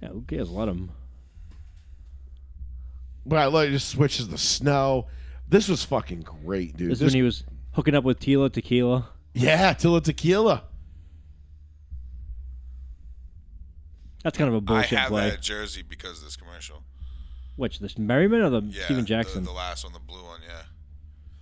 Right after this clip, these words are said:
Speaker 2: I mean, I have a powder blue Merriman and a powder blue L T jersey.
Speaker 1: I still think these Rams
Speaker 2: Those are the only
Speaker 1: jerseys
Speaker 2: jerseys that I own that are of, uh, opposing teams in my division.
Speaker 1: A-, am I the only one thinking that the Rams jerseys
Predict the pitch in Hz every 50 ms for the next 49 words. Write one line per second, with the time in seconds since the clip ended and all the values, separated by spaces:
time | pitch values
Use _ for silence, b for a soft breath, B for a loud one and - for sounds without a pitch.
0 | - - - 160 180 180 175 165 180 196 220 214 202 170 127 123 156 151 147 143
1 | 131 127 135 139 139 139 120 123 123 127 135 135 143 139 139 139 120 117 113 104
2 | - 127 123 123 123 117 110 117 110 107 104 104 107 98 90 - 101 101 90 82
3 | 73 85 85 85 82 160 190 - - 262 240 - - 180 151 - 156 143 123 113
4 | 123 127 180 190 - 180 - - - 190 208 220 226 226 185 147 185 185 185 180
5 | 160 175 180 156 135 160 151 151 147 139 139 135 120 131 135 143 147 156 160 165
6 | 156 - - - 123 143 139 139 135 135 127 - 131 127 123 117 117 113 113 110
7 | - 117 117 117 113 110 113 117 117 - - - 123 117 110 107 101 98 98 101
8 | - - - - - - - - 127 110 139 139 131 120 117 113 107 104 113 117
9 | 113 104 101 98 95 90 90 90 92 82 78 80 - - - 170 180 139 170 180
10 | 208 247 262 233 254 233 226 208 196 180 156 170 160 151 156 147 139 113 131 113
11 | 120 123 123 120 120 104 123 120 120 110 120 117 104 101 113